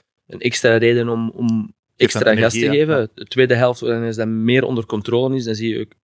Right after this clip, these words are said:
Speaker 1: Eupen automatisch achteruit kruipen.
Speaker 2: Ja.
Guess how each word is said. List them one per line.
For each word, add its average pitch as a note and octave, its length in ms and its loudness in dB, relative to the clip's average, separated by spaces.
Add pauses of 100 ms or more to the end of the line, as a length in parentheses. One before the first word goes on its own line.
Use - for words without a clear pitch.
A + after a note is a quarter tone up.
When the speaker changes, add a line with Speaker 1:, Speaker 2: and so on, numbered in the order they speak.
(120)
Speaker 1:
Eupen - 340 -2 (500)
automatisch A#2 560 -2
achteruit A2+ 440 -10
kruipen. C#3 500 -6
Speaker 2:
Ja. G#3 80 -20